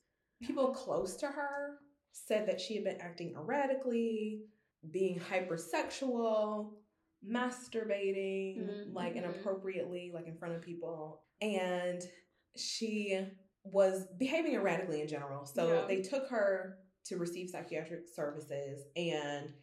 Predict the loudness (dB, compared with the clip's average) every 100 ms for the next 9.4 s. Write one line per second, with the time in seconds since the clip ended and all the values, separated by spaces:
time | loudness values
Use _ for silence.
0 | _ _ -4 0 2 0 2 2 6 6
1 | 8 6 6 2 0 0 -2 -2 -2 0
2 | 0 0 -2 -2 -6 -2 0 -2 -2 0
3 | 0 2 0 0 0 -2 -14 -2 0 2
4 | 0 0 -2 -4 -10 -16 -6 0 2 4
5 | 2 2 2 2 2 0 -4 -8 -12 -10
6 | -10 -12 -20 _ _ -6 -2 -2 2 2
7 | 2 0 -2 -4 -8 -4 -2 -2 -6 -10
8 | -12 -8 -6 -4 -6 -6 -8 -6 -6 -6
9 | -4 -4 -4 -6